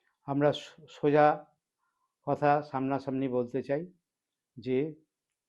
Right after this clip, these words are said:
প্রাইমারি স্টেজে just হয়েছে, সেই অবস্থায় হলে কাজ হয়। আমার যেটুকু এক্সপিরিয়েন্স থেকে বলছি আমি, কাজ হয়, কিন্তু বেশি হয়ে গেলে কাজ হয় না, সার্জারিই করতে হয়।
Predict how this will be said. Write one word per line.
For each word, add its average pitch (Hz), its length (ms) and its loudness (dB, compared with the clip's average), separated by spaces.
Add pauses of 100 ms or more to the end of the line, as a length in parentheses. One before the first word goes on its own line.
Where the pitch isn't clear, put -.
(180)
প্রাইমারি 143 520 2
স্টেজে 143 520 -4
just 135 340 -2 (140)
হয়েছে, 147 460 2
সেই 139 260 -2
অবস্থায় 135 420 0
হলে 131 200 -4
কাজ 117 300 -6
হয়। 151 180 -6 (1000)
আমার 156 300 6
যেটুকু 147 320 0
এক্সপিরিয়েন্স 123 640 -2
থেকে 113 180 -18
বলছি 107 340 -16
আমি, 110 120 -20 (800)
কাজ 139 280 0
হয়, 165 260 -2 (100)
কিন্তু 127 240 -6
বেশি 120 340 -6
হয়ে 123 180 -4
গেলে 139 160 -4
কাজ 117 320 -6
হয় 120 200 -8
না, 170 200 -10 (200)
সার্জারিই 127 540 -4
করতে - 340 -16
হয়। 107 140 -20